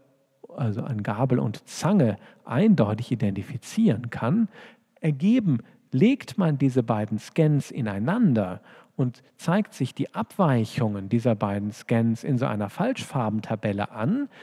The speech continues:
Hier ist die Skala, also hellgrün ist im Bereich zwischen null und null Komma fünf Millimetern, also sehr, sehr wenig. Dunkleres Grün ist dann bis zu ein Millimeter und das, denke ich, kann im handwerklichen Prozess, ähm,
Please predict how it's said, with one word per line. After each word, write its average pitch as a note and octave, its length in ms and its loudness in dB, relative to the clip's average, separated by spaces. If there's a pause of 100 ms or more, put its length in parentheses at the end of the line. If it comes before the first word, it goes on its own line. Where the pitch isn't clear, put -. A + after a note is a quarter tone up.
(140)
Hier E3 240 2
ist - 220 -6
die A2 80 -2
Skala, F#3 720 0
also A2 360 2 (300)
hellgrün E3+ 840 6
ist - 300 -6
im B2+ 160 2
Bereich A#2 420 0
zwischen A#2 440 -2 (440)
null E3 460 6
und C#3+ 320 0
null C#3 240 6
Komma A2 260 0
fünf G3+ 400 2
Millimetern, F3 880 4
also D3 220 -10
sehr, B3 480 -2
sehr A2 260 -2
wenig. D3 500 -2 (540)
Dunkleres E3 440 4
Grün C3+ 280 6
ist D3 220 -6
dann G#2+ 140 -2
bis - 260 0
zu - 160 -6
ein F#3 320 4
Millimeter G3 640 4
und B2 180 -2
das, - 300 -6
denke C#3+ 280 4
ich, - 160 -4
kann - 160 -2
im A2 160 0
handwerklichen B2+ 560 0
Prozess, - 480 -2 (440)
ähm, A#2+ 180 0